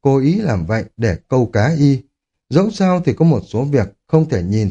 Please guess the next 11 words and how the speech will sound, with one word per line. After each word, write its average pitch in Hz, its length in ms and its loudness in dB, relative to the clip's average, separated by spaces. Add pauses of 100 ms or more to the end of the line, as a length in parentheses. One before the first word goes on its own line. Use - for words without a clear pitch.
từ 110 160 0
bề 104 140 2
ngoài. 101 360 0 (1400)
<coughs> 131 80 2 (1500)
Đội 147 240 2
trưởng 92 260 0
nghe 127 140 2
vậy 123 240 -2 (100)
thì 101 100 2
gật 110 260 -2
đầu. 98 300 0